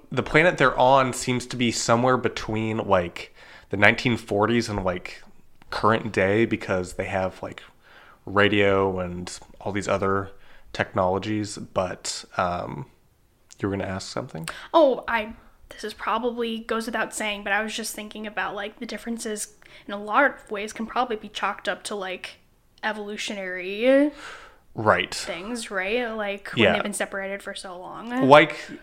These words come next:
Speaker 1: in the book, I think they hint that it was possibly even, like,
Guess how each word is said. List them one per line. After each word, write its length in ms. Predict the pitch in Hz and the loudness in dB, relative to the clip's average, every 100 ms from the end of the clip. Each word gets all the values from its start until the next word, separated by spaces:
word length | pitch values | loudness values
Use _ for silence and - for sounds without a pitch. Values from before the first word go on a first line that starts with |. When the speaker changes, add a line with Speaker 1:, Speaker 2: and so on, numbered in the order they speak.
| - - - | -20 -10 0
Speaker 1:
in 220 | 170 170 | 4 4
the 60 | |
book, 200 | 147 160 | 4 2
I 60 | 135 | 2
think 180 | 147 143 | 2 2
they 140 | 123 | 2
hint 400 | - 120 113 - | 2 0 0 2
that 140 | 107 101 | 2 2
it 100 | 104 | 0
was 180 | 95 - - - - - - | -4 -8 -18 -18 -18 -16 2
possibly 480 | - 98 - 113 107 | 6 6 4 0 0
even, 220 | 104 107 | 0 -2
like, 200 | 90 | -2